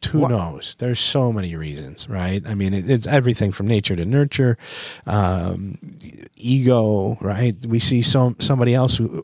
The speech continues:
Speaker 1: who seemingly looks good at everything, and they've been training the same amount of time as us. They might even, you, you, you could even equate the mat time, right? Not, you know, so I started in two thousand sixteen, and somebody who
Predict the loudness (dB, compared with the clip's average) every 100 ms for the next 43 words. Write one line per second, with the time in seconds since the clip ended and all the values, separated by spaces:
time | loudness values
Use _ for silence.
0 | -6 -2 0 2 2 2 2 2 2 2
1 | 0 -4 0 2 2 0 0 -2 0 -2
2 | -2 -4 -6 _ _ _ -20 -4 0 0
3 | 0 -2 -2 -2 -2 -2 -2 -2 0 -2
4 | 0 0 -2 -4 -4 -4 -4 -4 -4 -8
5 | -10 _ _ 0 4 4 4 2 -2 -6
6 | -20 -14 -2 0 2 0 0 0 0 2
7 | 2 2 0 2 0 0 0 0 0 -2
8 | -2 -6 -8 0 0 0 _ _ _ _
9 | -2 -2 -2 0 0 2 2 2 0 -2
10 | 0 2 2 2 2 2 0 0 -2 0
11 | 2 2 2 0 0 -2 -2 0 2 2
12 | 0 0 2 2 0